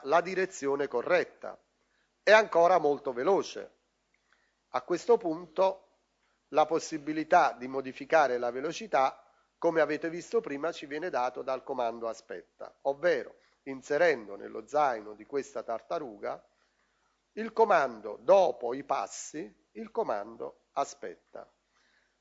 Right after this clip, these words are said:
Aspetta, come giustamente faceva osservare il professore Rabone, un certo numero di tic, il tic sarebbe il tic tac dell'orologio, potrebbe sembrare un tic nervoso, eccetera, il tic dell'orologio,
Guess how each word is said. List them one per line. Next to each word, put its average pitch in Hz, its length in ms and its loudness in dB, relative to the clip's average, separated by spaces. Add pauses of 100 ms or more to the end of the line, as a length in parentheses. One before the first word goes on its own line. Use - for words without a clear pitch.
(380)
Aspetta, 175 720 0
come 135 240 -4
giustamente 139 600 -4
faceva 127 400 -4
osservare 120 840 -2
il 110 80 -12
professore 120 460 -6
Rabone, 170 560 -4 (800)
un 180 360 -2
certo 185 480 0
numero 175 340 -2
di 160 160 -10
tic, - 560 -12
il 147 220 -10
tic 175 320 -10
sarebbe 139 400 -6
il 131 160 -12
tic - 360 -14
tac 147 320 -2
dell'orologio, 131 960 -2 (440)
potrebbe 131 400 -4
sembrare 123 760 -4
un 127 180 -12
tic - 240 -12
nervoso, 131 640 -2
eccetera, 120 680 -6 (460)
il 143 220 -10
tic 165 260 -8
dell'orologio, 143 1080 0